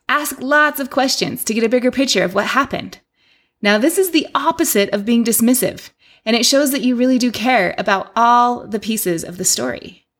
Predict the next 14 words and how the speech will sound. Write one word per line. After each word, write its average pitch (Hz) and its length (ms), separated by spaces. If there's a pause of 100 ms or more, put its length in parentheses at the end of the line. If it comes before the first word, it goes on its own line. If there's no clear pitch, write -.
(800)
Be 254 100
careful 330 380
in 247 160
your 254 140
examining 214 760 (220)
that 208 260
it 202 140
doesn't 226 320
sound 220 240
as 202 100
if 196 140
you're 185 80
passing 185 400
judgment. 180 540